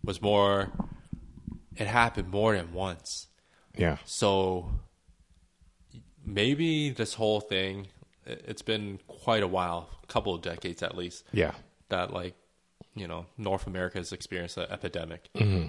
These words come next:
Speaker 1: like, on th-, on this level,
Speaker 2: Mm-hmm.
Speaker 1: and even this level is not as crazy as what it was if, with, like, yellow fever and
Speaker 2: Yeah.
Speaker 1: all that. When you, when you kinda, again, population back then wasn't huge, but if you're dying, twenty-five percent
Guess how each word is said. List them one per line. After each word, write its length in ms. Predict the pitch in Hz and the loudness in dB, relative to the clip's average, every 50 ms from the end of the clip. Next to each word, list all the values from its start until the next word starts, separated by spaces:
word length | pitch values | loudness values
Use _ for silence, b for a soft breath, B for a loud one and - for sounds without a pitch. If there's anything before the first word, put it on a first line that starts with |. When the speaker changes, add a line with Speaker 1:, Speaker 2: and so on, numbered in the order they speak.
| - | -2
Speaker 1:
like, 160 | 98 95 - - | -4 -4 -4 -2
on 220 | 101 98 95 92 | -2 -2 -2 -2
th-, 120 | 92 - - - | -4 -6 -4 -4
on 140 | 104 92 90 | -4 -4 -4
this 220 | 92 85 - - | -6 -6 -2 4
level, 480 | 107 101 101 101 104 101 104 104 104 - - | 6 6 6 6 4 4 2 2 -2 4 6
Speaker 2:
Mm-hmm. 380 | 104 101 98 95 85 80 - | 6 8 8 6 6 4 2
Speaker 1:
and 140 | 104 98 101 | 0 0 0
even 180 | 104 101 98 87 | 0 0 0 0
this 240 | 101 104 - - | 0 0 0 2
level 180 | 107 101 98 98 | 2 2 2 2
is 100 | 95 - | 0 0
not 200 | - 90 90 90 | 0 0 0 0
as 140 | 87 82 - | 0 -4 -8
crazy 380 | - - 98 92 90 85 98 90 | -6 -4 -2 -2 -2 -2 -4 -4
as 180 | 87 85 - | -4 -4 -4
what 140 | - 90 85 | -6 -6 -4
it 100 | 85 85 | -4 -4
was 300 | 87 87 87 85 82 - | -2 -2 -2 -4 -4 -6
if, 180 | 90 85 82 - _ | -8 -10 -10 -14 _
with, 140 | - 107 - | -12 -10 -8
like, 160 | 90 85 - - - | -8 -8 -8 -6 -2
yellow 280 | 98 92 92 90 90 | 2 2 2 2 2
fever 380 | - - 95 90 87 85 85 87 | -2 -4 -8 -8 -6 -6 -6 -6
and 120 | 87 85 | 2 6
Speaker 2:
Yeah. 100 | 104 92 | 6 6
Speaker 1:
all 40 | 87 | 6
that. 240 | 87 87 87 95 - b b b b b b b b b b | 4 0 -4 -6 -8 b b b b b b b b b b
When 120 | 107 101 95 | -4 -2 -2
you, 80 | 95 90 - 113 - | -2 -4 -6 -12 -14
when 220 | 127 120 120 101 | -10 -8 -8 -6
you 80 | 95 92 | -6 -8
kinda, 500 | - - 104 95 95 92 92 92 90 87 - - _ - - _ | -2 0 0 2 2 0 -2 -4 -6 -8 -10 -18 _ -20 -20 _
again, 360 | - 113 101 107 95 90 92 85 - _ | -8 -2 2 2 2 2 0 -4 -12 _
population 500 | - 113 107 - - 117 104 - - 101 | 4 4 4 4 4 2 2 2 0 0
back 240 | 92 92 92 95 - | 2 2 2 4 2
then 160 | 101 92 92 | -2 -2 -2
wasn't 220 | 92 90 92 85 82 | -4 -4 -6 -6 -4
huge, 300 | 95 98 110 113 - - | 0 0 0 0 -2 0
but 160 | 98 90 87 | 0 0 0
if 100 | 85 87 | 0 0
you're 120 | 95 104 120 | -2 -2 0
dying, 600 | 113 - 85 90 92 98 113 131 139 147 135 - - _ - - _ _ _ - | 2 2 2 4 4 2 2 0 -4 -8 -10 -12 -16 _ -20 -20 _ _ _ -6
twenty-five 440 | - 113 107 107 - 110 104 - | -4 -4 -2 -2 0 0 -2 0
percent 400 | - 104 - - 98 95 117 131 | 0 -4 -4 -2 0 0 -2 -2